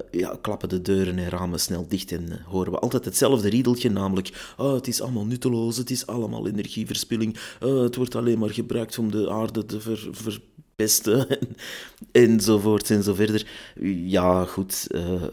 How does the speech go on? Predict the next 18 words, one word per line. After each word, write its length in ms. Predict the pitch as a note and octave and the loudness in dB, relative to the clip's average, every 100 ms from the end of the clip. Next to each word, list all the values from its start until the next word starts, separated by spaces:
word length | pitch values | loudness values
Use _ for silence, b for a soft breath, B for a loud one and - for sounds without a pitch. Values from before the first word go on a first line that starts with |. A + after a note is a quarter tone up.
| - | -6
maar 360 | E2+ E2+ - - | -6 -6 -8 -2
dan 120 | F2 | 0
kan 180 | G#2+ A2 | 4 6
je 60 | |
met 160 | A2+ G#2 | 6 6
veel 200 | A2+ A#2 | 4 4
dingen 240 | A2+ A2 | 4 2
gaan 180 | G#2 G2+ | 4 4
moeien, 260 | G2+ G#2 G2 | 4 4 4
zoals 280 | F#2+ F#2 | 0 -2
we 60 | - | -2
hier 200 | F#2 F#2+ | 0 0
al 120 | F#2 | 0
tot 180 | F#2 F2 | -4 -6
vervelens 440 | - F2+ F2 F#2 - | -6 -6 -2 -2 0
toe 200 | A#2 A2 | 0 2
hebben 220 | F#2 F2+ | 0 -2
herhaald. 440 | E2+ F2+ F#2+ F2+ | -4 -2 -2 -4